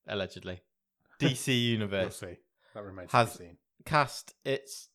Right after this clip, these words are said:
Speaker 1: Superman, or its Clark Kent, and its Lois Lane.
Speaker 2: Yes.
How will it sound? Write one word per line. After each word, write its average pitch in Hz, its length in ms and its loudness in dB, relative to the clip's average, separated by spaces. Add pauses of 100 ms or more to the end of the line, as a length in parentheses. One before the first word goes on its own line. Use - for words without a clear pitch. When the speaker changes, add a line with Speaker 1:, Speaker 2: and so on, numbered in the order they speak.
(320)
Speaker 1:
Superman, 123 680 0 (680)
or 104 120 0
its 101 100 -8
Clark 107 340 0
Kent, 95 240 -4 (300)
and 101 140 -2
its 101 140 -8
Lois 92 300 -2
Lane. 90 200 -8 (360)
Speaker 2:
Yes. - 320 -10